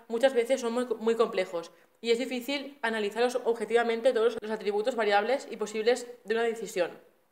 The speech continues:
A veces, tampoco contamos con el tiempo suficiente para determinar cuál es la mejor alternativa. Por suerte, nuestro cerebro está diseñado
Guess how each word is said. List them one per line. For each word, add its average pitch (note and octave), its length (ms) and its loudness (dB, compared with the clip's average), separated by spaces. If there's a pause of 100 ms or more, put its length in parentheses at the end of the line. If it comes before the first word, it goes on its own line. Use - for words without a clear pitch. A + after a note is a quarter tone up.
(1400)
A G3+ 120 6
veces, C4 460 4 (300)
tampoco A#3+ 340 4
contamos A#3+ 380 2
con C4 120 2
el G#3+ 120 2
tiempo A3 220 -2
suficiente A3 580 0
para A3 260 2
determinar G3+ 640 -2
cuál A3+ 160 4
es A#3 120 2
la A#3+ 80 4
mejor A3 420 -4
alternativa. F#3 800 -2 (1500)
Por A#3 160 6
suerte, C4 500 4 (400)
nuestro A#3+ 240 4
cerebro A#3 320 4
está C4+ 140 2
diseñado B3 460 2